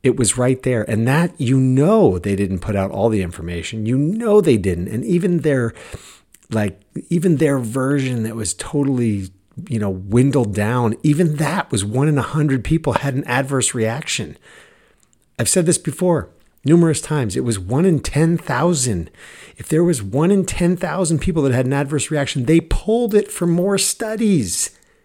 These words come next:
This is one in a hundred. At least having some kind of reaction to either, like, where the shot went in, numbness, you know, some kind, and those are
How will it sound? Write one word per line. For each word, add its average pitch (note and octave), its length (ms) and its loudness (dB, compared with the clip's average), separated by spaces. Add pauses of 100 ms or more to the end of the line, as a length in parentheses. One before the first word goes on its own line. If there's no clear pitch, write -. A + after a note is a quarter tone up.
(460)
This G#3 260 2
is G3+ 140 -2
one F3 320 2
in A3 100 6
a G3+ 60 4
hundred. G#3 800 0 (580)
At C3+ 200 -6
least G#3 420 2
having C#3+ 500 -2
some D#3+ 420 -2
kind D3+ 300 -8
of B2 80 -8
reaction G#2+ 560 -2
to - 160 -6
either, G2+ 240 0
like, F2 280 -6 (600)
where G#2+ 160 0
the F#2 80 -4
shot F3+ 300 -6
went C3+ 180 0
in, C3 340 0 (760)
numbness, G#2 840 0 (540)
you C3 100 -6
know, F2+ 160 -4 (340)
some C#3 480 0
kind, - 320 -6
and G#2+ 120 0
those C#3 160 4
are F3 100 0